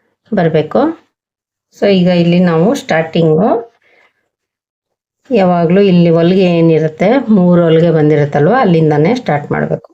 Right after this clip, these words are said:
ಯಾಕಂದರೆ ಹೊಲಿಗೆ ಬಿಚ್ಕೊಂಡಾಗ ಅವರಿಗೆ ಆ ಕಡೆ ಸೈಡ್ ಇಲ್ಲ ಅಂದರೆ ಸರಿ ಆಗಲ್ಲ ಅವಾಗ. ಹಾಗಾಗಿ ನೀವು ಎಲ್ಲಿಂದ, ಮ್, ಹೊಲಿಗೆಗಳು ಬಿಟ್ಟಿರ್ತೀರೋ ಅಲ್ಲಿಂದನೇ ನೀವು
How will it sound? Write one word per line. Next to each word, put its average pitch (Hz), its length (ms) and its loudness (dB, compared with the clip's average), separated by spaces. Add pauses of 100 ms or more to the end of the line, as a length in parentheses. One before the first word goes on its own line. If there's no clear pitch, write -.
(460)
ಯಾಕಂದರೆ 190 300 -2
ಹೊಲಿಗೆ 180 320 2
ಬಿಚ್ಕೊಂಡಾಗ 170 640 0
ಅವರಿಗೆ 165 360 2 (480)
ಆ 185 120 -6
ಕಡೆ 175 200 -2
ಸೈಡ್ 170 320 0
ಇಲ್ಲ 165 220 2
ಅಂದರೆ 156 220 0
ಸರಿ 160 280 -2
ಆಗಲ್ಲ 156 300 -2
ಅವಾಗ. 156 320 -2
ಹಾಗಾಗಿ 165 520 -2 (440)
ನೀವು 208 240 0
ಎಲ್ಲಿಂದ, 180 540 2
ಮ್, 180 120 2 (520)
ಹೊಲಿಗೆಗಳು 170 600 0
ಬಿಟ್ಟಿರ್ತೀರೋ 170 540 -2
ಅಲ್ಲಿಂದನೇ 165 560 2
ನೀವು 160 240 2